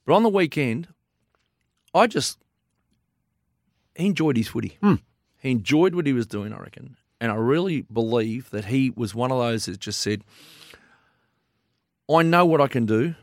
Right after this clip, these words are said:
Speaker 1: I'm gonna do it, and you just gotta follow me."
Speaker 2: No, mate. The energy that he brings to that team when he does a few of the, the other things that we don't see from him enough, you know, mark inside fifty, ru-,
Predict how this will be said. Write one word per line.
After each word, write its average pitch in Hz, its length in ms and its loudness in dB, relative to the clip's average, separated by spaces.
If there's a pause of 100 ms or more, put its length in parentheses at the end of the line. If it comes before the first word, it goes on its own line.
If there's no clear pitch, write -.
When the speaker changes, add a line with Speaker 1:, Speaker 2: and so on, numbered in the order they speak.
(180)
Speaker 1:
I'm 123 100 0
gonna 120 180 2
do 127 260 2
it, 247 100 -4 (240)
and 117 100 -4
you 107 80 -2
just - 200 -8
gotta 107 160 -8
follow 104 280 -10
me." 104 120 -12
Speaker 2:
No, 160 220 -4
mate. - 300 -14
The 175 260 4
energy 165 340 4
that 135 100 4
he 127 140 6
brings 117 340 0
to 143 60 -8
that - 160 -8
team 113 400 0
when 131 140 0
he 117 280 0 (840)
does 160 240 6
a 147 60 4
few 131 240 4
of 120 60 2
the, 120 320 2 (440)
the 131 360 2
other 139 220 6
things 104 360 -2
that 123 100 -4
we 139 100 0
don't 127 200 0
see 120 180 -4
from 113 220 -4
him 107 100 -2
enough, 107 460 -6
you 143 120 -6
know, 127 80 -4 (100)
mark 135 400 2
inside 120 320 0
fifty, 120 560 0
ru-, 143 260 2